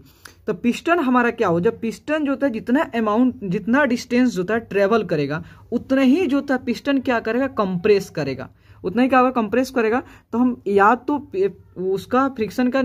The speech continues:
एथी के निकाल ले, आप क्या बोलता है कि आप जो होता है स्प्रिंग का निकाले, या जो होता है आप पिस्टन से निकाल ले, दोनों से एक्स की वैल्यू आप निकाल सकते हैं, ठीक है। जब आप area of the piston निकाल कितना है, ज़ीरो पॉइंट ज़ीरो वन एट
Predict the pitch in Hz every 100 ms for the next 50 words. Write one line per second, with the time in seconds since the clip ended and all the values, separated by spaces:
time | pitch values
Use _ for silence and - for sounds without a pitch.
0 | - 254 247 247 247 233 247 220 214 262
1 | 247 208 208 226 226 311 415 - - -
2 | - - - 220 220 220 - 202 208 196
3 | 220 247 240 - 233 285 277 262 226 226
4 | 285 - _ 196 208 226 269 208 202 202
5 | 202 240 - 175 170 180 - 240 233 196
6 | 185 190 233 175 175 202 - 185 185 -
7 | 247 185 165 202 185 170 175 139 - -
8 | 143 147 233 294 - - - - 262 262
9 | 208 - 196 208 269 262 190 202 202 -
10 | 233 208 202 202 240 233 170 190 233 233
11 | 190 202 277 170 170 190 196 285 - _
12 | - 180 202 262 214 185 226 -